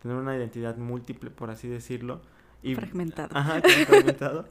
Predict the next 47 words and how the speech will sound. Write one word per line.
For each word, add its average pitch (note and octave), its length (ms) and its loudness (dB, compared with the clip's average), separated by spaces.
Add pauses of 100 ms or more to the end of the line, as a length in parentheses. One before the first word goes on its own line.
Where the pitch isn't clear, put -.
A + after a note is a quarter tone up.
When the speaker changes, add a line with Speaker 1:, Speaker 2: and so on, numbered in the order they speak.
(160)
Speaker 2:
<laughs> - 220 -20
Speaker 1:
Un B2 160 -4
día B2+ 100 0
eres B2+ 160 -2
una B2+ 180 -4
señora, C#3+ 600 -4
al B2 180 -4
otro A#2+ 160 -2
día B2 100 2
Speaker 2:
Ajá. B2 80 0
Speaker 1:
eres B2 140 -4
un C3 120 -6
metalero, B2+ 600 -2
al F#3 260 -6
otro - 20 0
día B2+ 100 0
Speaker 2:
Exacto. B2 260 -6
Speaker 1:
siguiente B2 500 -4
bailas A#2+ 340 -6
cumbia, D#3 560 -6
Speaker 2:
Ujú. A#3+ 400 -6
Speaker 1:
después B2 420 -2
danzón, D3 520 -6
después D3 300 -4
Speaker 2:
Ujú. F#4+ 80 -10 (300)
Speaker 1:
pero C3+ 220 2
¿no, D#3 140 -2
no E3+ 200 -4
te G3+ 120 -6
causó B2+ 260 -6
como C#3 240 -4
conflicto A2+ 440 -6
el A2+ 100 -6
ir A2+ 160 -10
como A2+ 320 -8 (680)
saltando A2+ 380 -8
de A2 60 -8
género A2 280 -10
en G#2 80 -12
género? A2+ 300 -6
Speaker 2:
Sí, G#3+ 180 -4
al A3 140 -4
principio A3+ 480 -8
sí A#3 220 -10
había G#3 340 -4
mucha G3 360 -8
resistencia, F3+ 880 -10